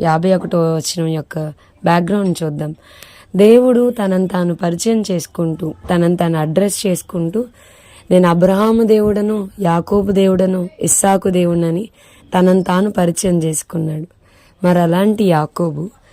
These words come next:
తన కుమారుడి యొక్క అంగీని తీసుకొని వచ్చి, తన కుమారుడు, ఆ, చీల్చబడ్డాడు,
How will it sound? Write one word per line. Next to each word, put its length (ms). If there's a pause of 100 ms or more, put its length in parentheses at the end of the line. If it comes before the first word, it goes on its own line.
(420)
తన 120
కుమారుడి 560
యొక్క 300
అంగీని 640
తీసుకొని 420
వచ్చి, 340 (220)
తన 120
కుమారుడు, 720
ఆ, 340 (460)
చీల్చబడ్డాడు, 760